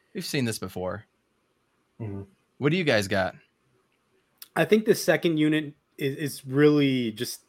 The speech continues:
Speaker 3: learning how to play together 'cause Shamet is, he's taking all his threes off the, off movement,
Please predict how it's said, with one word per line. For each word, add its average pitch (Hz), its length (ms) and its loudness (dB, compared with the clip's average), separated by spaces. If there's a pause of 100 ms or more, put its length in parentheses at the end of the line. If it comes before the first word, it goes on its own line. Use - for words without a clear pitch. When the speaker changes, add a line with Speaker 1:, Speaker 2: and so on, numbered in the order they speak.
Speaker 3:
learning 123 340 0
how 117 100 -2
to 117 60 -2
play 110 160 -2
together 95 460 -6
'cause 117 240 -8 (300)
Shamet 185 400 6
is, 160 220 -2 (460)
he's 175 200 -2
taking 190 200 6
all 185 80 6
his 165 140 2
threes 143 540 2
off 123 220 0
the, 127 240 -2
off 135 200 2
movement, 143 460 0